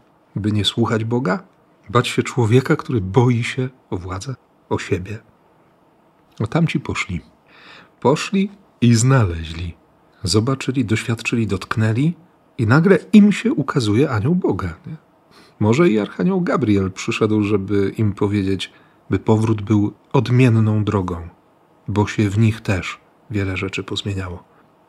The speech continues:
Bo spotkanie ze źródłem życia musi zaowocować życiem. Bo Bóg ratuje. Ratuje tych, którzy do Niego przychodzą. Ten słynny róg ocalenia, róg ołtarza. Dotkniesz,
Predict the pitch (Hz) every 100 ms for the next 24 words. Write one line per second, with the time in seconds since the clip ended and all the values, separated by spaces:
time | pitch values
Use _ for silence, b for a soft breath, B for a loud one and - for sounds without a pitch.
0 | _ _ _ 101 98 - - - 110 107
1 | 95 95 110 110 104 101 98 110 - 113
2 | 113 B _ 131 143 135 95 90 87 90
3 | - 90 92 - 95 - - b b b
4 | b b b b b b b - 101 107
5 | 113 120 - - - 117 117 120 - 160
6 | 98 76 76 - _ _ _ _ _ _
7 | _ - 104 104 - 135 127 120 127 -
8 | - 120 110 101 107 101 - - 101 92
9 | 87 - _ B B _ _ b b b
10 | b - 104 95 - 113 110 110 110 107
11 | 113 113 113 - 120 - 110 104 98 87
12 | 85 _ _ _ - 98 95 87 - 90
13 | - b b - 95 123 - 160 165 -